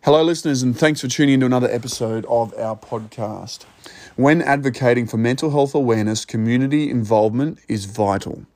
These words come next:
This week's podcast guest, Trent Chapman, is passionate about using his lived experience of mental health challenges to create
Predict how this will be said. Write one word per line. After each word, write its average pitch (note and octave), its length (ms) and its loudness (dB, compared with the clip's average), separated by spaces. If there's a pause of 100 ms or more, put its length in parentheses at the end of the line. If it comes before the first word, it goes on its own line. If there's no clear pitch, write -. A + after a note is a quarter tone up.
(460)
This D3 180 0
week's D3+ 160 2
podcast A2+ 600 -2
guest, A2+ 260 -4 (120)
Trent C#3+ 300 -6
Chapman, A2+ 400 -4
is G2+ 100 -8
passionate C3 560 -10
about G#2 220 -6
using A#2+ 300 -6
his C#3 420 -6 (320)
lived C3 240 -2
experience B2 580 0
of A2 80 0
mental B2 360 0
health B2 320 0
challenges A2 540 -2
to - 120 -8
create A#2+ 400 0